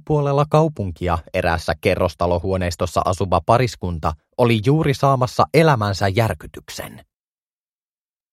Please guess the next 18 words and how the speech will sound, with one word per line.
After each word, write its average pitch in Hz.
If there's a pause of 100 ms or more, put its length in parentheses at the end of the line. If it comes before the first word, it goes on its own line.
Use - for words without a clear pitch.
(240)
Patrick 95
Winslow 98
avasi 101
laatikon, 101
jonka 98
oli 98
tuonut 107
taksilla 95
kotiin, 87 (380)
ja 117
sieltä 165
tapittikin 117
häntä 123
vastaan 131
viisi 185
pientä 151
sinistä 156
otusta. 156